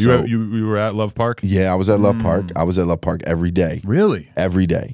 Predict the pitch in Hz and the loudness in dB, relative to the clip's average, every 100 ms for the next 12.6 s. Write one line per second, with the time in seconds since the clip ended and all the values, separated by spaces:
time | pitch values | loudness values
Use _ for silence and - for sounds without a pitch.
0 | - 95 - - 98 87 73 85 85 - | -14 -14 -14 -8 -2 -2 -2 -2 -4 -4
1 | 95 92 92 85 104 104 95 90 - 85 | -4 0 0 0 0 0 0 -2 -4 0
2 | 90 90 - 85 82 90 - - 90 82 | 2 0 0 -6 -4 -8 -8 -2 -2 -2
3 | - 80 78 76 76 - - - 76 80 | -4 -4 -2 -4 -6 -10 -10 -6 -4 -4
4 | - 87 - 82 85 82 82 82 85 80 | -4 -6 -2 -2 0 0 -2 -4 -4 -4
5 | 85 82 76 - 78 69 62 - - - | -2 -4 -4 -6 -6 -4 -8 -10 -20 -8
6 | - 85 87 87 82 80 80 80 76 82 | -2 0 0 0 0 0 -2 -4 -4 -8
7 | - 87 85 85 82 76 - 87 87 82 | -6 -2 0 0 0 -4 -4 0 0 0
8 | 82 - 82 82 82 78 78 80 78 82 | -2 -4 -4 -2 -2 -2 -2 -2 -2 -2
9 | 78 78 76 76 - - - _ - 80 | -2 -2 -2 -4 -6 -14 -20 _ -2 0
10 | 82 82 78 - 78 76 - - 82 82 | 0 0 -2 -2 0 -2 -6 -6 -2 -2
11 | 78 76 - - 92 98 98 98 90 85 | -4 -6 -14 -4 0 2 2 2 0 -4
12 | 104 104 101 90 85 | -2 0 0 0 0